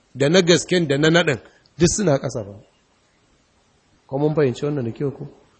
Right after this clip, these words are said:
Duk wanda ka gan shi a bayan ƙasa yanzu lalibe yake. To ka tsaya wasa wajen bin Allah.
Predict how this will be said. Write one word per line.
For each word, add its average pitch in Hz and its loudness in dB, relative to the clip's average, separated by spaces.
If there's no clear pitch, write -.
Duk 202 6
wanda 233 8
ka 151 2
gan 175 6
shi 160 0
a 120 -2
bayan 139 2
ƙasa 147 0
yanzu 127 0
lalibe 120 2
yake. 110 -8
To 113 -18
ka - -14
tsaya 135 2
wasa 104 2
wajen 123 8
bin 131 6
Allah. 123 -2